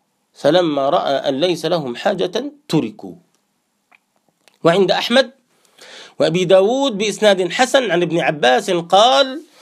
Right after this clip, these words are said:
قال رسول الله صلى الله عليه وسلم: 'فلما وجدوا طيب مأكلهم ومشربهم ومقيلهم قالوا: من يبلغ إخواننا عنا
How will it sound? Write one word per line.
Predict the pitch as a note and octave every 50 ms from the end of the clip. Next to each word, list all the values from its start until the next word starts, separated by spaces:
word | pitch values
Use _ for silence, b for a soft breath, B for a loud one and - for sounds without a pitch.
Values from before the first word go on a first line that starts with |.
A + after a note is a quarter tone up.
| b b b b
قال | b F#3+ G3 G3 F#3+ F#3 F3+
رسول | F#3 F3+ F#3 F#3+ F3+
الله | F3 F3 F#3 F#3 F#3 F3 E3+
صلى | E3 F3 F#3+ F#3 F3 F3
الله | E3+ E3+ F3 F#3 F#3 E3+ D#3+
عليه | C#3 D#3 F#3 F#3+ F3+
وسلم: | E3+ E3 - F#3+ F#3 F3+ E3 D3+
'فلما | D3+ - - D3 D#3+ F#3+ A#3 A#3+ A3+ G#3+ G3
وجدوا | E3+ D#3 D#3+ F#3+ G3 E3+ F3+ D#3+ D3 D3 C#3+
طيب | C#3+ - C4 C4 A#3+ G#3+ G#3
مأكلهم | F#3 F#3+ - - _ _ - F#3+ F3 D#3 D#3 D3 D3+ C#3 C3+ C3+
ومشربهم | D3+ - B2+ - - - G3+ F#3+ F3+ D#3+ D#3 D3+ D3 D3 C#3+ D#3+
ومقيلهم | B3+ C#4 C4 B3+ B3 B3+ - A3+ G#3+ F#3+ E3+ C#3+ C#3+ C#3 C#3+ C#3+ C#3+
قالوا: | - - - C4 C#4 C4+ B3 A3 G#3 F3 C#3 A#2 - - _ _ _ B B B B B B B B B B B
من | B C4+ D#4 D4
يبلغ | C#4+ C#4+ B3 G#3+ A3 A#3 A3 F#3+ A3+ A3
إخواننا | G3+ - - G#3+ A3+ G#3+ G#3 G3+ G3 G3 G3 F#3+ F#3+ G3 F#3+
عنا | D#3+ C#3 D#3 F#3 G3+ G3 F3+ E3 D#3 C#3+ C3+ B2 A2+ G#2+ G#2+ -